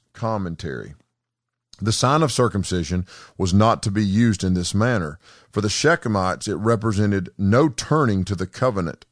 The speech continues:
God and faith. To deceive the Shechemites was one thing. To use the sign of the covenant in the deceit was another matter entirely." So the, the idea is,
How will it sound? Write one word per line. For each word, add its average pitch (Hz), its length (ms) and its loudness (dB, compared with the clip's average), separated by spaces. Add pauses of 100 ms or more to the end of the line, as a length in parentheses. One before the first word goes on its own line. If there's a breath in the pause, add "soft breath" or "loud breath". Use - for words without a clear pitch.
God 98 420 -2
and 80 140 -6
faith. - 560 -6 (500 loud breath)
To 117 100 -2
deceive 139 440 2
the 127 80 0
Shechemites 104 640 2
was 92 140 -4
one 120 240 4
thing. 80 320 -4 (260 loud breath)
To 107 80 0
use 110 220 2
the 98 80 -2
sign 120 440 2
of 92 140 -6
the 101 80 -4
covenant 101 560 0
in 92 120 0
the 87 60 0
deceit 87 480 -6
was 87 180 -4
another 98 340 0
matter 85 380 -2
entirely." 82 720 -6
So 95 340 -2 (300 loud breath)
the, 95 340 0
the 92 140 -2
idea 110 460 2
is, 90 520 -2